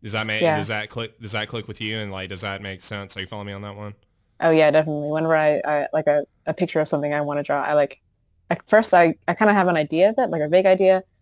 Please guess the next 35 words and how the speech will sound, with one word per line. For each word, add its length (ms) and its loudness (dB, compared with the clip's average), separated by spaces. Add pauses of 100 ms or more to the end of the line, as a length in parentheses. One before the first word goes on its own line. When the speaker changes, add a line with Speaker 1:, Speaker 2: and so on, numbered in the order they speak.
(140)
Speaker 2:
I 80 4
don't, 200 4
like, 220 2
plan 320 -4
out 140 -4
my 100 -8
drawings 380 -8
'cause 140 -20
that's 540 -6
too, 360 -8 (120)
too 100 -4 (120)
much 300 -8
of, 120 -6
like, 280 -2
the, 260 -4 (540)
if 100 0
Speaker 1:
Is 60 4
Speaker 2:
I 80 8
Speaker 1:
it 40 6
more 160 8
Speaker 2:
worry 20 6
Speaker 1:
of 100 0
Speaker 2:
too 0 -
Speaker 1:
a 120 0
Speaker 2:
much 160 -6
Speaker 1:
just 20 -10
Speaker 2:
about 160 -2
what 120 -4
I'm 100 -8
gonna 160 -6
draw, 200 -4
then 180 -8
it's 240 -20
not 180 -14
gonna 260 -12